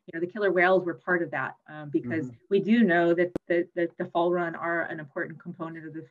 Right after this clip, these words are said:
Speaker 1: the food for that, for them.
Speaker 2: Yeah.
Speaker 1: So I think that's known, but yeah, as far as, like, how many salmon there used to be, and, you know, if that's, you know, where's,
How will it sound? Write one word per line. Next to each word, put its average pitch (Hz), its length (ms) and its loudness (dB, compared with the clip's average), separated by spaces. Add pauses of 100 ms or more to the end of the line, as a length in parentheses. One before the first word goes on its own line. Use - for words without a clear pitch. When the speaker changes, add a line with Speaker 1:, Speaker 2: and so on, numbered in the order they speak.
Speaker 1:
the 170 140 -6
food 151 300 0
for 135 100 -4
that, 143 180 -8 (220)
for 156 120 -2
them. 143 280 -8
Speaker 2:
Yeah. - 60 -16
Speaker 1:
So 151 160 -4 (280)
I 175 60 -10
think 240 200 -4
that's 190 200 -2 (220)
known, 170 500 2
but 156 140 0
yeah, 175 180 4
as 180 220 -2
far 196 180 4
as, 175 160 2
like, 135 220 -6 (240)
how 220 120 2
many 190 240 2
salmon 175 380 -2
there 143 160 -8
used 156 420 -10
to - 140 -8
be, 285 340 0 (320)
and, 156 360 -4
you 185 100 0
know, 151 220 2
if - 180 -2
that's, 170 260 -2 (320)
you 180 80 -2
know, 147 80 -2
where's, 170 340 2